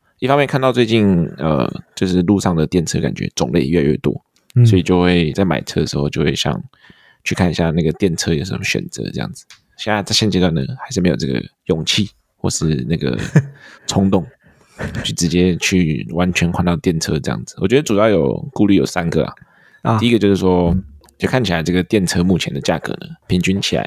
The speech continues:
Speaker 1: 还是比一般燃油车贵。
Speaker 2: 嗯哼。
Speaker 1: 不然譬如说就以，假如想要换
Speaker 2: 对。
Speaker 1: B M W的话，
Speaker 2: 嗯。
Speaker 1: 然后B M W假如一样是S U V的话，那个它有一个新的那个S U V车型叫I X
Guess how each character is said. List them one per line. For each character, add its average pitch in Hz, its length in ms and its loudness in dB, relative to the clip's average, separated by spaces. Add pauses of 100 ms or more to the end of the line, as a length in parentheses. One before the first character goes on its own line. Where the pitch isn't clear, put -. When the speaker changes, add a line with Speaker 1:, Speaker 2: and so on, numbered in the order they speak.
(100)
Speaker 1:
还 - 120 -4
是 92 120 -2
比 85 120 0
一 73 60 2
般 87 320 0
燃 85 180 0
油 78 140 0
车 - 240 -4
贵。 - 240 -4 (540)
Speaker 2:
嗯 135 220 8
哼。 139 100 8
Speaker 1:
不 123 80 6
然 104 80 4
譬 117 100 4
如 107 60 6
说 101 180 4
就 95 160 4
以， 64 460 0 (280)
假 - 120 -2
如 82 60 -2
想 113 100 4
要 104 100 4
换 92 140 0
Speaker 2:
对。 82 60 -4
Speaker 1:
B 87 200 2
M 85 100 0
W 76 360 -2
的 - 80 -2
话， - 120 -6 (300)
Speaker 2:
嗯。 120 240 8 (300)
Speaker 1:
然 87 120 -2
后 107 80 4
B 101 140 2
M 110 60 2
W 104 240 4
假 85 100 2
如 78 80 2
一 78 60 0
样 98 180 2
是 - 160 -2
S - 240 0
U 95 80 6
V 87 160 0
的 82 80 2
话， 82 320 -4
那 87 180 2
个 78 300 0
它 95 220 0
有 90 60 4
一 - 20 2
个 87 100 0
新 95 300 2
的 69 180 2
那 82 100 0
个 73 100 0
S - 280 -2
U 87 60 4
V 82 120 0 (120)
车 95 200 0
型 - 200 -4 (160)
叫 82 120 -2 (120)
I 98 240 0
X - 420 -4